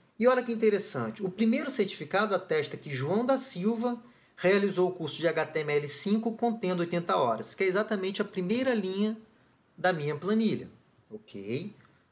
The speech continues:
O segundo certificado atesta que Júlio Torres realizou o curso de H T M L cinco contendo oitenta horas,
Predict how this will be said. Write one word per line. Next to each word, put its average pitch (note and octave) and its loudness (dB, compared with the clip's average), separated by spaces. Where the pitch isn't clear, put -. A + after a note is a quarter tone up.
O E3+ -2
segundo B3+ -2
certificado G3+ 0
atesta C3 -2
que C3+ -10
Júlio A#3+ -2
Torres G#3+ 2
realizou E3+ 0
o - -6
curso - -8
de D3 2
H C#3+ 2
T C#3 -2
M B2+ -2
L D#3+ 0
cinco A3 0
contendo G3 -2
oitenta E3+ -4
horas, D2 -2